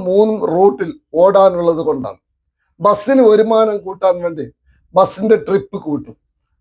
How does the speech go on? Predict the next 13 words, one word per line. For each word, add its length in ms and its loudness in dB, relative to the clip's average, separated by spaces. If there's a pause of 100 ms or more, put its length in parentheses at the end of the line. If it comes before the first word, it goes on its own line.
(120)
അപ്പോൾ 260 0
ചിലപ്പോൾ 360 2 (360)
നേരത്തെ 420 2 (160)
കുട്ടികൾ 360 -8 (200)
പോകേണ്ടി 520 -2
വരും. 160 -12 (680)
സ്കൂൾ 240 4 (120)
ബസ്സിന്റെ 420 0 (240)
സൗകര്യത്തിന് 680 -2
വേണ്ടി 240 -4 (920)
നാം 200 2 (420)
നമ്മളെ 460 2
മക്കളെ 360 -2